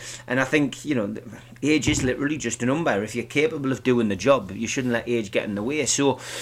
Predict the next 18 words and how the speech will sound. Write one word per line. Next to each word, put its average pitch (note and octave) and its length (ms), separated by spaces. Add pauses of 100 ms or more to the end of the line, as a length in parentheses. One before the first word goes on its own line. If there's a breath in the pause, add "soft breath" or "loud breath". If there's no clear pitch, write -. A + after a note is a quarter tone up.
(160 loud breath)
you G#3+ 60
know, G#3 180
fair - 460
play D#3+ 280
to, B2 340
to, A#2 260
to A#2 180
Neil A#2 240
Warnock A2+ 340
for - 80
doing A2 280
it. - 160 (100)
Roy F#3+ 420
Hodgson, F#3+ 540 (100)
you F3 100
know, D3+ 120
he's, D3+ 220
he's, E3+ 260